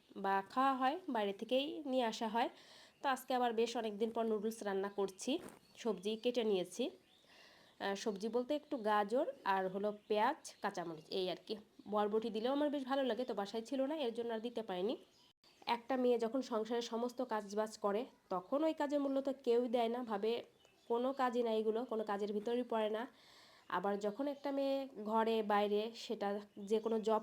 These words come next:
করুক বাইরে বা বিজনেস করুক, যাই করুক, তারপরেও মেয়েদের ঠিকঠাক মূল্যায়ন কেউ করে না। ওই দিন শেষে ওই কথাটাই শুনতে হয়, "কি এমন কাজ, কি এমন কাজ করো?"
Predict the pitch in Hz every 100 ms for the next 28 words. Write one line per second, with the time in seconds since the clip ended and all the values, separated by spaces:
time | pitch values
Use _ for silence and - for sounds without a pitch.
0 | - 214 208 196 190 190 190 190 185 185
1 | 214 220 240 240 226 208 208 214 240 180
2 | 170 - - _ - - 247 240 240 262
3 | 294 254 226 233 - 247 233 226 226 226
4 | 233 285 - 233 220 196 185 190 - -
5 | 220 226 240 - - 320 - 226 220 233
6 | 233 285 285 277 277 277 330 370 - 277
7 | 185 175 - - - - 254 226 208 208
8 | 185 175 - 165 170